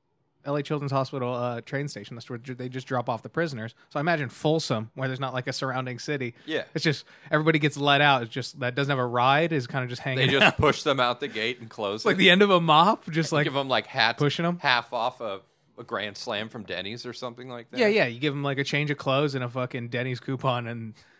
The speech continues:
Speaker 1: you're good to go. Um, so this man has a, he's a, I guess a mathematician by profession, which is like, what are you doing? What does a mathematician do in Folsom, California?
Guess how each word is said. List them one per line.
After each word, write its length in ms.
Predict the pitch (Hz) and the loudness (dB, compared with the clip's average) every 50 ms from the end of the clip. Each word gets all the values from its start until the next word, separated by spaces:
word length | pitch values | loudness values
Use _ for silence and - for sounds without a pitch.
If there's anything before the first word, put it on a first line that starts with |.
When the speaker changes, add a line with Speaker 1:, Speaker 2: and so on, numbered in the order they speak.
| _ - _ | _ -20 _
Speaker 1:
you're 100 | - 131 | -8 -4
good 140 | 120 139 127 | -4 -2 -4
to 60 | 123 117 | -2 -2
go. 260 | 123 131 127 117 104 - _ - - _ _ _ _ _ _ - | 0 0 0 0 -2 -6 _ -20 -20 _ _ _ _ _ _ -8
Um, 460 | - 143 135 131 127 120 110 107 101 - _ _ _ _ _ _ _ _ - | -2 0 2 2 2 2 0 -4 -8 -14 _ _ _ _ _ _ _ _ -2
so 300 | - 165 151 147 147 139 - - | 2 2 2 2 0 -4 -12 -4
this 220 | 139 147 143 135 | -2 -2 0 2
man 280 | 165 185 190 185 175 165 | 2 4 4 4 6 6
has 280 | 151 151 147 139 127 | 4 4 4 2 2
a, 320 | 139 131 127 123 120 120 - _ _ _ _ _ _ _ _ | 0 0 2 0 0 -2 -4 _ _ _ _ _ _ _ _
he's 160 | - 143 135 139 | -4 -2 0 0
a, 40 | |
I 140 | 131 123 123 127 | -2 -2 -2 -2
guess 200 | 156 151 - - | -2 -2 0 -2
a 280 | 127 117 107 104 101 104 110 | -2 -2 -2 -6 -8 -10 -6
mathematician 840 | 117 120 131 143 143 - 139 127 - - 160 170 - - 180 185 175 | -4 -2 -2 -2 0 -2 -4 -4 -2 -2 -4 -2 -2 -4 -4 -2 -2
by 120 | 170 165 | -2 -2
profession, 640 | 160 - 170 147 - 175 170 170 - 196 190 196 190 _ _ _ _ _ _ _ | -2 -4 -6 -4 -4 -4 -4 -4 -6 -6 -8 -8 -10 _ _ _ _ _ _ _
which 160 | 131 123 - | -16 -12 -12
is 100 | 135 120 | -10 -10
like, 120 | 123 113 - _ _ _ _ - _ _ _ | -10 -10 -12 _ _ _ _ -20 _ _ _
what 100 | - 143 | -8 -6
are 40 | 135 | -4
you 60 | 139 | -4
doing? 260 | 139 147 143 127 117 104 _ _ _ _ _ _ _ _ _ _ _ _ _ _ _ | -4 -4 -6 -8 -10 -12 _ _ _ _ _ _ _ _ _ _ _ _ _ _ _
What 80 | 190 | -4
does 60 | 202 190 | -2 -2
a 40 | |
mathematician 760 | 175 165 156 151 151 151 - 156 143 - 156 151 - - 135 123 | 2 4 4 4 4 2 -2 -4 -4 -2 -2 -2 -2 -2 -4 -2
do 160 | 127 123 120 | -2 -2 -2
in 180 | 113 113 113 113 _ - _ _ - | -4 -8 -10 -14 _ -20 _ _ -20
Folsom, 460 | - - 160 135 123 - - 120 120 | -6 -2 -2 -2 0 -2 -4 -6 -6
California? 560 | - 127 117 120 117 - 120 117 113 104 - | -4 -4 -4 -4 -4 -6 -10 -10 -10 -12 -14